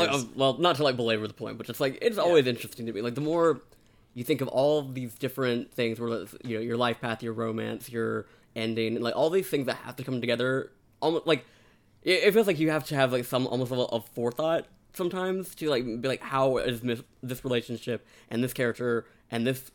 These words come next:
Speaker 2: this decision at the end all gonna, like, play together to make this, like, actually really kind of fascinating arc?" And I feel like there are, like, certain combinations that really work out, like the Corpo romance in Pan Am doing the Nomad ending thing, like, that's really interesting to me. Um,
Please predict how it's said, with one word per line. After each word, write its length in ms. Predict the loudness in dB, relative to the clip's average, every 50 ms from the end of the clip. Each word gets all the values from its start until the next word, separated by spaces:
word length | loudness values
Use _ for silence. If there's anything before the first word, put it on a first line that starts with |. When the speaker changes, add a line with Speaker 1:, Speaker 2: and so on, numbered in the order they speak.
| _ _ -6
Speaker 2:
this 200 | -2 -2 -2 -2
decision 340 | -4 -8 -8 -8 -6 -4 -4
at 40 |
the 100 | -2 0 -2
end 100 | -2 -2
all 200 | 0 0 2 2
gonna, 140 | 2 2 0
like, 240 | 0 0 -2 -4
play 220 | -6 -2 -2 0 0
together 280 | 2 2 2 2 2
to 60 | 0 -2
make 100 | -4 -4
this, 100 | -4 -4
like, 100 | -4 -4
actually 280 | -4 -6 -6 -6 -8 -8
really 260 | -6 -4 -4 -4 -4
kind 160 | -6 -8 -10
of 40 | -10
fascinating 440 | -10 -10 -8 -6 -4 -4 -2 -2 -2
arc?" 240 | -2 -2 -4 -6 -10 -18 -20 -20 -20 -6 -2
And 80 | 0 0
I 20 |
feel 120 | 2 2 2
like 100 | 2 4
there 140 | 6 6 6
are, 40 | 6
like, 120 | 4 2
certain 340 | 0 -2 -2 0 0 0 -2
combinations 580 | -2 -2 0 0 2 0 0 0 -2 -4 -4
that 120 | -4 -4 -4
really 180 | -4 -4 -4
work 200 | -4 -4 -4 -2
out, 80 | -2 -2
like 100 | -2 -4
the 60 | -4
Corpo 440 | -6 -6 -6 -4 -2 -2 -2 -4 -6 -8 _ _ _ _ _ _ _ _ _ -4
romance 400 | -2 0 0 0 0 -2 -2 -6
in 80 | -8
Pan 220 | -8 -6 -4 -2 -2
Am 240 | -2 -2 -2 -4 -6 -8 -14 _ _ -4
doing 220 | 0 0 2 2 2
the 60 | 0
Nomad 260 | 0 -2 -2 -2 -4 -4
ending 200 | -4 -4 -6 -6
thing, 160 | -4 -4 -4
like, 200 | -4 -6 -6 -10 -8
that's 280 | -6 -4 -4 -4 -4 -2
really 160 | 0 0 0
interesting 340 | 0 -2 -4 -8 -6 -6 -4
to 60 | -2
me. 200 | -2 -4 -4 -6 -8 _ _ _ _ _ _ _ _ _ _ -2
Um, 340 | -2 0 0 -2 -4 -6